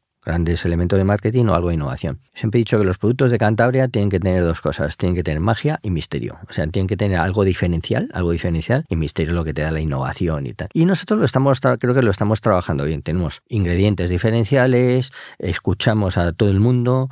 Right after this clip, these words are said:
alguien que viene con una idea se le escucha. Yo siempre he dicho que hay que hacer la escucha activa, hay que recibir a todo el mundo y nunca se sabe dónde te viene una buena oportunidad de negocio o una in-, innovación, ¿no? Mira, yo me acuerdo, estoy con batallas, ¿eh? Pero son batallas.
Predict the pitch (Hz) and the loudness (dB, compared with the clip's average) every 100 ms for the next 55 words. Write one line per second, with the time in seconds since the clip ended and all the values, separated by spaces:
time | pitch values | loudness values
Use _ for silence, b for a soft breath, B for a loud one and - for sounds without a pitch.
0 | B B - 107 104 95 92 98 98 92 | B B -2 0 0 0 0 2 2 2
1 | 95 95 98 90 82 - - 90 87 - | 2 2 2 2 -2 -8 -8 -4 -2 -2
2 | 127 117 - 101 95 - 82 85 - - | 0 0 0 -2 -2 -2 -4 -4 -4 -2
3 | 104 98 98 107 104 92 87 - 101 95 | 0 0 0 0 -2 -4 -4 -4 0 0
4 | 87 135 139 135 151 - 101 101 95 95 | 0 0 2 2 0 0 0 0 0 0
5 | 92 87 92 107 139 143 160 190 107 101 | 0 0 2 2 4 2 0 -2 -2 0
6 | 95 180 120 - 98 107 113 98 98 95 | 2 2 0 -2 0 2 4 2 2 0
7 | 85 92 95 - 87 85 76 82 82 80 | 0 0 0 -2 0 0 0 0 -2 -2
8 | 80 - 78 90 78 98 135 190 - 82 | -4 -2 -2 0 0 0 0 -2 -4 -4
9 | 87 82 82 76 - - 73 65 - 65 | -2 -2 -4 -6 -6 -4 -4 -6 -8 -8
10 | 65 - - _ _ 107 82 76 80 101 | -6 -6 -8 _ _ -6 -6 -6 -4 0
11 | 117 131 _ _ - 101 127 85 78 104 | 2 0 _ _ -8 0 2 2 2 0
12 | 82 80 101 85 78 - 92 90 95 101 | 0 -2 -2 -2 -2 0 -2 0 0 2
13 | 123 135 | 2 2